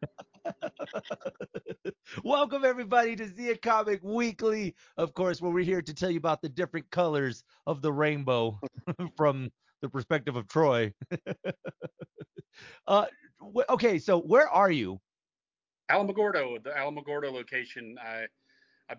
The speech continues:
Speaker 1: putting together shelves and stuff like you see in the background, and I'm waiting on, uh, CenturyLink to come install the internet. I'm waiting on, uh,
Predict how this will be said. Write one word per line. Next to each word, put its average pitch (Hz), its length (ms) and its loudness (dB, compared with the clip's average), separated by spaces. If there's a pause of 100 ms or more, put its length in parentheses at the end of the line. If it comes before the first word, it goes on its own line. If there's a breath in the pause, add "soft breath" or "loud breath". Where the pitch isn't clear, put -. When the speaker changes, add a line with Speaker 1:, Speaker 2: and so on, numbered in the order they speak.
(100)
Speaker 1:
putting 175 240 -6
together 156 540 -2
shelves 151 580 -8
and 143 100 -16
stuff 147 260 -12
like 143 120 -10
you 131 80 -20
see 156 140 -14
in 143 60 -10
the 139 80 -14
background, 135 760 -6 (120)
and 117 100 -20
I'm 117 140 -20
waiting 135 260 -12
on, 123 300 -14 (120)
uh, 113 360 -14 (520)
CenturyLink 151 600 -6
to 147 40 -20
come 143 200 -10
install 131 360 -6
the 135 180 -14
internet. 175 540 -4
I'm 131 140 -12
waiting 135 320 -8
on, 131 380 -12 (120)
uh, 117 80 -12